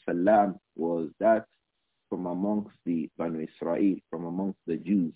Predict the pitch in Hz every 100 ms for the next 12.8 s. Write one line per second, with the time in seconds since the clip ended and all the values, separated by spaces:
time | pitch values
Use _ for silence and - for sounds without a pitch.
0 | _ _ _ _ _ _ _ _ _ _
1 | _ _ - 110 110 110 - _ _ 76
2 | 87 80 - 82 87 82 95 101 - 85
3 | 78 - 90 92 90 _ _ 95 82 -
4 | _ 85 73 87 98 101 92 87 87 -
5 | 82 90 101 101 - _ _ _ _ _
6 | _ 85 92 85 - 82 85 90 107 110
7 | - 87 69 92 110 95 - _ _ _
8 | 98 104 95 85 92 98 - 92 98 95
9 | - 87 82 80 78 92 98 101 101 -
10 | 87 - 104 - 92 - 82 - 98 90
11 | 87 87 80 - 82 85 - 82 - -
12 | 85 85 80 - 73 87 - -